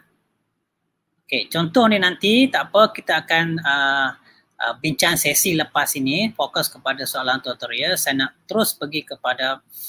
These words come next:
principle of conservation of energy. Okey, oleh kerana sekarang ni dah sembilan setengah,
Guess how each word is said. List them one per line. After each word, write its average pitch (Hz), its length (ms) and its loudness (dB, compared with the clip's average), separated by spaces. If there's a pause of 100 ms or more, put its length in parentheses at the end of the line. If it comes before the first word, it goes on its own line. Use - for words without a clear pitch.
(420)
principle 190 880 4 (240)
of 147 160 -2 (240)
conservation 165 1040 -2 (1400)
of 143 240 -2 (560)
energy. 143 400 -2
Okey, 147 320 0 (160)
oleh 214 160 0
kerana 175 400 -2
sekarang 156 320 -4
ni 170 80 -4
dah 147 160 0
sembilan 143 480 -2
setengah, 127 560 0